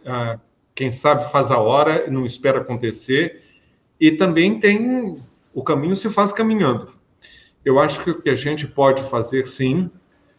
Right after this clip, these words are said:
mas tem que ser uma resposta rápida e bem orquestrada,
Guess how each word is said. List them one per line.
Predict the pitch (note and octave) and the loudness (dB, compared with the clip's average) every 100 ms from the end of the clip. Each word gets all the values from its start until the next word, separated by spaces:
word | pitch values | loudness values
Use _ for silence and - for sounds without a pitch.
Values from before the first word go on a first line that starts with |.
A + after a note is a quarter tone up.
| _ _ | _ _
mas | A#2+ B2 | -4 -2
tem | - C#3 | -2 -4
que | |
ser | - | 0
uma | C#3 C3+ C3 C3 - | 2 2 0 -4 -6
resposta | B2+ B2 - C3+ A#2+ - | -2 -2 0 0 2 0
rápida | A2+ - C#3 E3+ E3+ F#3 G3 G#3 | -4 0 2 2 2 4 4 4
e | C#3+ | 0
bem | A#2 C3+ B2+ | 0 2 0
orquestrada, | A#2 - G#2+ - A#2 D3 D#3 F3+ | 0 -2 -4 -2 0 0 0 -2